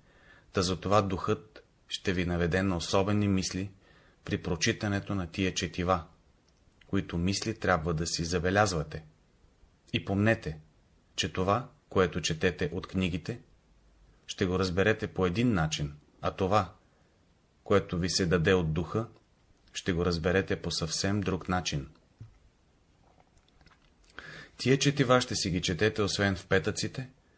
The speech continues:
всякога, когато пожелаете. Лентите, с които някои от вас се опасаха,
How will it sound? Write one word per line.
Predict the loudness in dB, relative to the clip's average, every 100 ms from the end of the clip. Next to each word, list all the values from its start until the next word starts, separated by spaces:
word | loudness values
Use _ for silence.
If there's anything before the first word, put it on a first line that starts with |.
| -12
всякога, | -2 4 4 4 -2 -6
когато | -6 -4 -4 -4
пожелаете. | -4 -2 0 0 -2 -6 -16 -18 _ _ _ _ _ _ _ _ _ _ _ _ _ _ _ _ _ _ _ _ _ _ -6
Лентите, | 4 6 6 4 -4 -10 -14 -20 _ _ _ _ _ -20 -12
с |
които | -2 0 2 2
някои | 4 4 2 0
от | 2
вас | 2 0
се | 0 -2
опасаха, | 0 2 2 0 -6